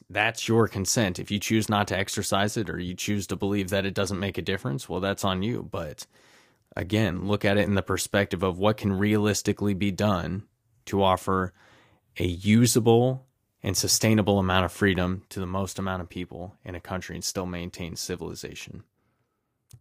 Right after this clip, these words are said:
We have done that beautifully in the United States of America. Thank God it is still here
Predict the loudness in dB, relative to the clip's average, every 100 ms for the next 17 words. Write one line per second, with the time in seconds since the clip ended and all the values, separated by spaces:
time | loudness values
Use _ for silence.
0 | _ _ _ -8 -4 -2 -2 -2 -2 -2
1 | -4 -8 -16 _ _ _ -6 -4 -2 -4
2 | -10 -12 -14 -18 _ _ -12 -8 -6 -6
3 | -8 -8 -8 -8 -8 -10 -8 -8 -8 -8
4 | -10 -10 _ _ _ _ _ _ _ -6
5 | -4 0 2 2 2 0 2 2 2 2
6 | 0 0 2 2